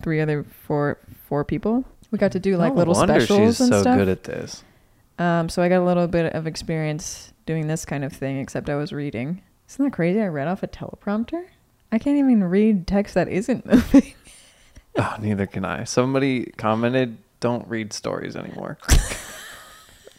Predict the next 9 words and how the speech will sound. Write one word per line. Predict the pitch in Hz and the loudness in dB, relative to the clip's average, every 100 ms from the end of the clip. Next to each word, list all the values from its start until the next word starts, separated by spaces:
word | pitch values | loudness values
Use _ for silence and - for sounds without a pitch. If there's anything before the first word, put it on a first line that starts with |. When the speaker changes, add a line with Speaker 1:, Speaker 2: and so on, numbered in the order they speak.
| _ 571 - - - - - | _ -8 -8 -6 -6 -4 2
Speaker 2:
I | 135 | 2
said, | 139 135 120 107 | 6 6 6 4
"That's | 120 120 | 2 2
completely | 127 120 - 117 104 104 | -4 -4 0 0 2 -2
fair." | 92 - - - - - - - - - | -4 -6 -8 -10 -14 -18 -18 -20 -20 -20
<laughs> | _ _ - - - - | _ _ -16 -16 -16 -4
'Cause | 180 151 120 | 0 2 2
it | 113 | 0
is. | - - 135 - | -2 -6 -6 -10